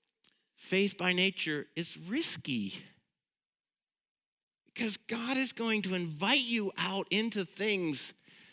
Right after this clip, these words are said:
that those around you won't understand. They won't make sense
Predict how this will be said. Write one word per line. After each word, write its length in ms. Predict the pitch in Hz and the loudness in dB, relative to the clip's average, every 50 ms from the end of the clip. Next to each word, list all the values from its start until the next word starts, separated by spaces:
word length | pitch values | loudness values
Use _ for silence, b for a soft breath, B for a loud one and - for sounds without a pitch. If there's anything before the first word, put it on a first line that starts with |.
| B B B - | B B B -4
that 200 | 180 170 - - | -4 -4 -2 -4
those 320 | 214 233 262 277 233 214 | -2 -2 0 -2 -2 -2
around 480 | 214 190 180 190 180 190 208 214 202 185 | -4 -2 0 0 2 2 2 0 -2 -2
you 140 | 202 185 | -4 -4
won't 320 | 170 156 170 185 190 190 190 | -4 -4 -4 -4 -2 -2 -2
understand. 1000 | 180 185 180 175 170 165 - - - 139 135 131 131 127 131 131 - - - - - _ _ _ _ _ _ _ _ _ _ _ _ | -2 -2 -2 -4 -4 -4 -4 -4 -4 -4 -6 -6 -10 -12 -14 -14 -10 -10 -10 -10 -12 _ _ _ _ _ _ _ _ _ _ _ _
They 180 | - - 180 208 | -6 -4 -4 -4
won't 360 | 202 202 240 277 254 - 180 | -2 -4 -4 -4 -4 -4 0
make 220 | 220 208 175 143 | 2 2 2 0
sense 400 | - - - 151 139 127 - - | -4 -4 -4 -4 -6 -6 -8 -12